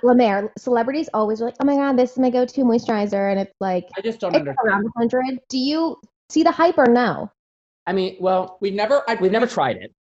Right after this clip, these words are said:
Speaker 3: I mean, we would love to try it and try the, the cream that everyone uses. Apparently, J Lo says she, like, uses the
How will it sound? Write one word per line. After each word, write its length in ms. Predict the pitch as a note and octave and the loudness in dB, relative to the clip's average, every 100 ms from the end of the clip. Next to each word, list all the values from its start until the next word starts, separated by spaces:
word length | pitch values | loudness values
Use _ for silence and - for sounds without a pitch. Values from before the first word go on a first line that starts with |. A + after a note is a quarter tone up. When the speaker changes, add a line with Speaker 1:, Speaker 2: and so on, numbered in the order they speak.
| _ - | _ -6
Speaker 3:
I 60 | |
mean, 140 | D#3+ D#3 | -4 0
we 100 | D3+ | 0
would 120 | D3 | 0
love 180 | D3 - | -2 -2
to 80 | C#3 | -6
try 280 | A#2+ A#2 | -6 -2
it 100 | G3+ | -2
and 100 | F3+ | -4
try 240 | - C3 B2 | -6 -4 -2
the, 200 | A#2+ A2+ | -2 -4
the 100 | A2+ | -6
cream 340 | - B2 C3 | -8 -8 -6
that 100 | D3+ | -4
everyone 220 | E3 E3+ | -4 -4
uses. 280 | E3+ F#3 G3 | -4 -4 -4
Apparently, 360 | D3 G#3+ G#3 D3+ | -4 -4 -2 -2
J 220 | C3 B2 | -4 -4
Lo 180 | C3 C#3 | -2 -4
says 240 | - A2+ A2 | -4 -8 -6
she, 100 | A#2+ | -6
like, 240 | A2 - A2+ | -6 -8 -8
uses 320 | D3+ D3 | -4 -4
the 40 | C3+ | -4